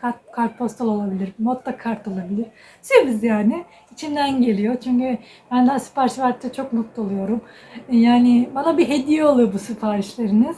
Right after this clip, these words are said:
Ve daha da böyle gelişmem için katkıda bulunuyorsunuz. Yani buradan size içten bir teşekkür ediyorum. Minnettarım. Nostalji bir film.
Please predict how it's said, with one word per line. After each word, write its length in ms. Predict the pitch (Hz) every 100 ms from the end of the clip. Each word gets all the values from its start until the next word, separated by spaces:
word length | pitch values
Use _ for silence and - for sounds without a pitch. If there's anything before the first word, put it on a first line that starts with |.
| -
Ve 200 | 262 302
daha 220 | 311 294 269
da 120 | 233
böyle 200 | 247 240
gelişmem 520 | 262 226 - 269 254
için 200 | 226 294 - - -
katkıda 480 | 302 - 240 247 214
bulunuyorsunuz. 680 | 208 208 202 196 214 269 - _ _ _ - _ _
Yani 280 | 220 208 220
buradan 180 | 226 226
size 300 | - 214 233 - - - -
içten 500 | 247 - 269 277 240
bir 120 | 226 233 -
teşekkür 460 | 196 233 - - 185 - - - -
ediyorum. 420 | 190 208 190 175 - _ _ _ _ _ -
Minnettarım. 680 | 226 214 - 214 185 180 - _ _ - _ - - - _ _ -
Nostalji 680 | 294 285 - 285 262 226 240
bir 100 | 240
film. 320 | - 214